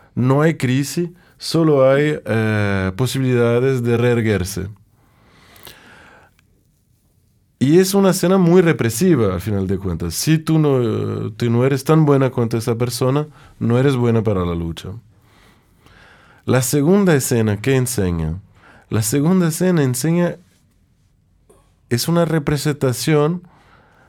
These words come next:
que a mi ver me parece muy, eh, fina, muy inteligente y muy bella de la situación real y concreta en la cual las personas están.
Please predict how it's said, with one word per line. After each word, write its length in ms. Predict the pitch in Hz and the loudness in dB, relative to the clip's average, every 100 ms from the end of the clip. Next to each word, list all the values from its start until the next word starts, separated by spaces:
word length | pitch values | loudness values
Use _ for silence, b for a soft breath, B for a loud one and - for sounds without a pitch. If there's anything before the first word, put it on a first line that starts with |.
| b | b
que 120 | - 113 | -2 0
a 40 | |
mi 140 | 120 | 2
ver 160 | 127 143 | 4 4
me 120 | 139 | 2
parece 360 | 123 123 117 120 | 2 0 0 0
muy, 380 | 117 135 156 156 147 135 120 | 2 4 4 4 2 2 0
eh, 200 | 110 107 107 B | -2 -4 -10 B
fina, 580 | - - 151 143 131 131 | -8 0 2 4 4 2
muy 220 | 127 139 | 2 2
inteligente 960 | 156 156 127 120 123 113 117 127 147 147 b b b | 0 0 -2 -2 -2 0 -2 -4 -6 -8 b b b
y 140 | 117 | -2
muy 240 | 123 147 160 | 2 2 2
bella 480 | 127 131 131 156 156 B B B - | 2 2 0 -4 -6 B B B -4
de 140 | 123 | 0
la 100 | 139 | 0
situación 800 | 135 135 147 - 151 156 165 - | -2 -2 0 0 0 2 0 -2
real 440 | 127 147 131 139 | -2 2 2 2
y 60 | 143 | 0
concreta 640 | 143 139 135 131 139 160 160 b b b b b b | -2 -2 0 0 0 -2 -6 b b b b b b
en 140 | 123 143 | 0 2
la 120 | 139 | 2
cual 240 | 143 143 | 2 2
las 140 | 151 - | 0 -2
personas 440 | 120 123 127 117 | -6 -2 -4 -2
están. 480 | 117 - 98 90 | -6 -6 -6 -6